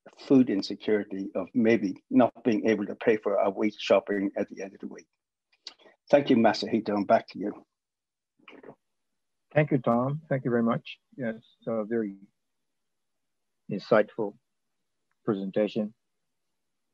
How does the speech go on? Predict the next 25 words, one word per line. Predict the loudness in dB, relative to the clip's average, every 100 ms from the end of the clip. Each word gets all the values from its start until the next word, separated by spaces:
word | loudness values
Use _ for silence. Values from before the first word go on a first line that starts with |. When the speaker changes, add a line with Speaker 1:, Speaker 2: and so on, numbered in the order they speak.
| _ _ _ _ _ _ _
Speaker 2:
And | -4 0 0
now | 2 2 0 -4 -6
I'd | -6 -2
like | -2 -2 -4
to | -2
move | 0 0 2
on | 2 0 -4 -4
to | 0 0 -2 -6 _ _ _ _ -6
the | -2
last | 2 2 2 -4 -18
speaker | -6 -4 -4 -4 -4 -6 _ _ _ -2
presenter | 0 0 -4 -8 -12 _ -10
of | -8 -4
this | -6 -6 -12 -10
session. | -8 -6 -6 -6 -10 _ _ _ _ _ _ _ _ _ _ -12
It's | -12 -4
Doctor | 0 0 0 0 -2 -6 _
Dushan | -2 0 -4 -6
Sa. | -2 0 0 _ _ _ _ _ _ _ _ _ _ _ _ _
He's | -4 -4 -2
the | -2
director | 2 2 2 0 0 0
of | -4 _ -6 0
Digitas | 2 0 0 2 2 -4 -8
Institute | -6 -4 -6 -4 -6